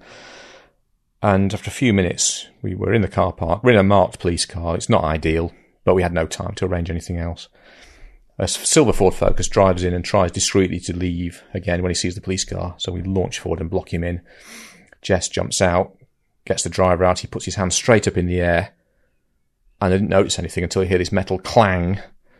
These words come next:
And he'd thrown away a plastic container which had hit the sign that said Toby Carvery. <laughs> Landed, landed back at its feet.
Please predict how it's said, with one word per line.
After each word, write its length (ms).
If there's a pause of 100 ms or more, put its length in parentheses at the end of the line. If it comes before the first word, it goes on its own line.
(600)
And 160
he'd 100
thrown 360
away 280
a 40
plastic 340
container 380
which 80
had 140
hit 160
the 80
sign 260
that 80
said 180
Toby 240
Carvery. 520 (360)
<laughs> 380
Landed, 420
landed 300
back 180
at 60
its 160
feet. 400